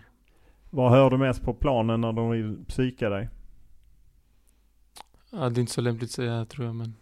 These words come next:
Speaker 2: ja, det är några fula ord.
Speaker 1: Eh, vad har du tränat mest på i din karriär för att bli riktigt bra?
Speaker 2: Ehm, det defensiva.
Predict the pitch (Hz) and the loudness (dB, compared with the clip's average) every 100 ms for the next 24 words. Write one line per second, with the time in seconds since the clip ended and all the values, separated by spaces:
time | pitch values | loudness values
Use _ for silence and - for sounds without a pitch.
0 | _ _ 190 156 120 123 117 117 131 117 | _ _ -14 -8 -4 -2 -2 -4 -4 -4
1 | 117 117 - - - - - _ - 175 | -6 -12 -18 -20 -20 -20 -20 _ -12 -2
2 | 120 123 127 127 - 143 135 123 135 196 | 8 10 10 6 6 6 4 2 2 0
3 | - - 131 117 104 110 107 104 104 101 | -2 0 2 4 2 2 0 0 0 0
4 | 107 110 101 90 104 98 107 101 107 - | 0 0 -2 -2 -6 -6 -6 -4 -6 -6
5 | 92 - 101 - - - - - _ _ | -6 -6 -8 -8 -18 -20 -20 -20 _ _
6 | _ _ _ _ _ _ _ - 143 127 | _ _ _ _ _ _ _ -2 2 4
7 | 120 117 117 117 117 113 113 107 - - | 2 0 -2 -2 -4 -6 -8 -12 -20 -20
8 | _ _ _ _ _ _ _ - - _ | _ _ _ _ _ _ _ -20 -20 _
9 | _ _ _ _ _ - 123 120 131 127 | _ _ _ _ _ -10 -2 0 2 -2
10 | - 117 | -4 -6